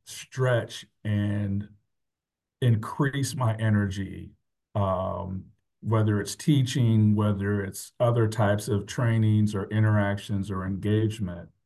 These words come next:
that could come off as looking as charismatic. But really, it's just, I'm just changing my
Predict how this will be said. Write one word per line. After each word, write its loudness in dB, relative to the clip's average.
that 4
could 2
come 4
off 4
as -4
looking 0
as -6
charismatic. -4
But 4
really, 6
it's 2
just, 0
I'm 2
just -4
changing 4
my -6